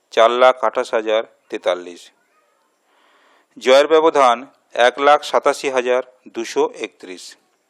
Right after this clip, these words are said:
এই কলকাতা দক্ষিণ লোকসভা কেন্দ্রের সাতটি বিধানসভা কেন্দ্রের মধ্যে টিএমসি জয়লাভ করেছে সাতটি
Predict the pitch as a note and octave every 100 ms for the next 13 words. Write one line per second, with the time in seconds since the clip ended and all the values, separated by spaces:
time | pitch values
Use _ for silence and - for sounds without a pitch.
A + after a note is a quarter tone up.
0 | _ _ _ _ _ _ _ _ _ _
1 | _ _ _ _ _ C#3 D#3+ D#3+ D#3 D3+
2 | D#3+ D3 C#3+ - D3+ D#3 - _ A#2 B2+
3 | - D3+ D3 C3+ B2+ G#2+ A2+ C#3 _ _
4 | _ - B2 - - D3+ C3+ C#3 C3+ C#3+
5 | C3+ - A2+ A#2 B2+ B2+ A#2 - G2 F#2+
6 | _ _ _ _ _ _ _ B2+ C3+ D3
7 | - C#3+ C#3 C#3+ _ _ _ - A#2 B2
8 | C3 - C3 B2 A#2+ A2+ B2+ _ _ -
9 | - - -